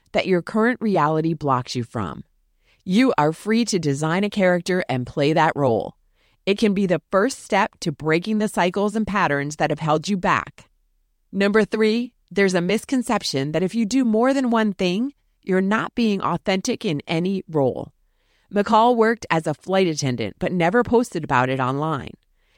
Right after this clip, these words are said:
She also struggled to own being a writer because it felt conflicted with being an actor. Alexandra works as a photographer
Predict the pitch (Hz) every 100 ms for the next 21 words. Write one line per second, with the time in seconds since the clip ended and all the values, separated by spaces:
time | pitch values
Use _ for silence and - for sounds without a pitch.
0 | _ - 214 175 254 220 170 - 160 147
1 | 156 196 - 175 202 214 180 156 147 127
2 | 143 156 120 - - 170 180 175 - 185
3 | 226 - 196 - 247 269 123 82 - _
4 | _ - 170 - 147 151 - 156 160 -
5 | - - _ _ _ _ _ 175 190 175
6 | 185 220 190 147 160 165 175 185 175 170
7 | 202 175 143 135 131 123 113